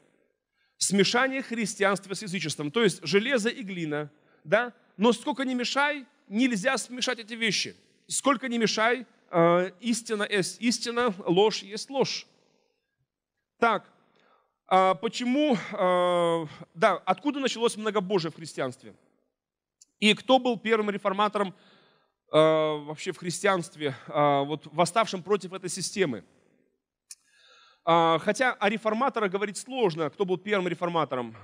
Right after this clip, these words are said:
Но сам Иисус был реформатором, это са-, само собой, разумеется, я думаю, да? Он был великим реформатором с большой буквы.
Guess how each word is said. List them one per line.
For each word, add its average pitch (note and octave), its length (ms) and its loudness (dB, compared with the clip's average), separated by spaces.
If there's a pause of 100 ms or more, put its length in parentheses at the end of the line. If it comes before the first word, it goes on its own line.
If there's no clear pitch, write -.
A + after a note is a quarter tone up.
Но E3 140 2
сам A#3+ 300 4
Иисус C#4 260 -4
был F#3 160 -2
реформатором, D#3 560 -2
это D3+ 120 -6
са-, D3+ 200 -8
само F3 240 -8
собой, G3 500 -4
разумеется, E3 520 -4
я B2+ 40 -4
думаю, A2 280 -8
да? E3 180 -4 (400)
Он F#3+ 260 4
был G3 160 2
великим G#3+ 360 -8
реформатором C#3+ 480 -6
с C3+ 40 -12
большой F#3 320 -4
буквы. C3 400 -8